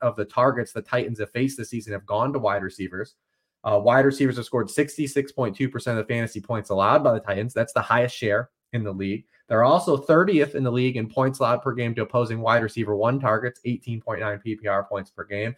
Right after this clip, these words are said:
They're allowing the most receptions per game to outside wide receivers. Uh, so,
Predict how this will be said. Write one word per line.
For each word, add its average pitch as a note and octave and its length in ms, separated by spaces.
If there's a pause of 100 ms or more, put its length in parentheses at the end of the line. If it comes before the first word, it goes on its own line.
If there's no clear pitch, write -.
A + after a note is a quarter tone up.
(160)
They're A2+ 80
allowing G#2+ 200
the G#2 40
most A#2+ 280
receptions A2+ 480
per G2+ 140
game G#2+ 360
to G#2+ 100
outside G2 400
wide G2 200
receivers. A#2 520 (440)
Uh, A2 460
so, A#2+ 540